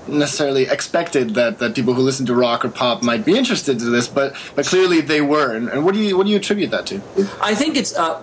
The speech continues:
Speaker 2: well, you know, Mushri Begum's son, uh, Kelly Dean, you know, I've always looked up to him. He's a great guitarist. He always told me since I was a kid, he goes, "Cass, if you want to be noticed, you're gonna have to cross over your instrument and work with different musicians."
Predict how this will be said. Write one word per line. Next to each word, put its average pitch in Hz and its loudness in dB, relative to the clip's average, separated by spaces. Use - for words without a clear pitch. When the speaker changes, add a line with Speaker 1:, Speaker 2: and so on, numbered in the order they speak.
Speaker 2:
well, 190 2
you 190 2
know, 175 2
Mushri 190 0
Begum's 165 0
son, 127 -4
uh, 135 -2
Kelly 156 0
Dean, 123 -2
you 139 -4
know, 127 -2
I've 135 0
always 143 2
looked 143 0
up 135 -2
to 143 -4
him. 131 -2
He's 127 0
a 127 0
great 135 -2
guitarist. 127 -2
He 277 2
always 208 2
told 170 2
me 156 2
since 147 -2
I 147 4
was 131 -2
a 120 -8
kid, 127 -2
he 123 2
goes, 120 0
"Cass, 180 -4
if 147 -2
you 139 2
want 196 4
to 226 2
be 220 2
noticed, 175 0
you're 147 -2
gonna 147 0
have 185 0
to 190 4
cross 170 -2
over 160 2
your 143 2
instrument 139 -2
and 131 2
work 143 2
with 131 0
different 135 -2
musicians." 117 -2